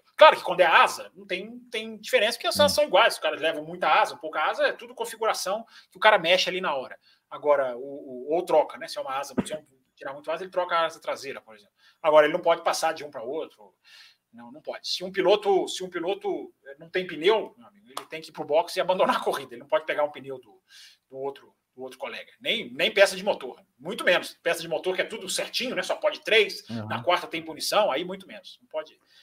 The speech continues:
Speaker 2: Ô, ô,
Speaker 1: Não
Speaker 2: ô,
Speaker 1: poderia.
Speaker 2: Fa-, Fábio Campos, fal-, falando nisso, é, eu, eu lembro que no, no programa você, você tá, tá, até tava comentando, né, sobre, sobre a, a época do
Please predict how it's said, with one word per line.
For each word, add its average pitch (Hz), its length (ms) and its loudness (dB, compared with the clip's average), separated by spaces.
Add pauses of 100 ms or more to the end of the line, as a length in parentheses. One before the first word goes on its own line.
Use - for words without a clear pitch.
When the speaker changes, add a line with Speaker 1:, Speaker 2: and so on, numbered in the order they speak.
Speaker 2:
Ô, 127 380 -2
ô, 180 80 2
Speaker 1:
Não 269 160 4
Speaker 2:
ô, - 40 -6
Speaker 1:
poderia. - 280 0
Speaker 2:
Fa-, - 100 -12 (540)
Fábio 156 180 0
Campos, 156 160 0
fal-, 160 160 4
falando 170 300 4
nisso, 131 360 -2 (480)
é, 107 220 0
eu, 120 100 4
eu 127 240 2
lembro 156 180 4
que 160 40 -2
no, 151 140 2
no 131 120 0
programa 127 400 4
você, 107 200 -2
você - 180 -14
tá, 127 160 6
tá, - 140 -2 (140)
até 120 120 0
tava 135 220 2
comentando, 117 480 0
né, 104 100 0
sobre, 95 540 -2
sobre 101 220 -4
a, 95 180 0
a 95 120 2
época 104 320 0
do 90 380 -4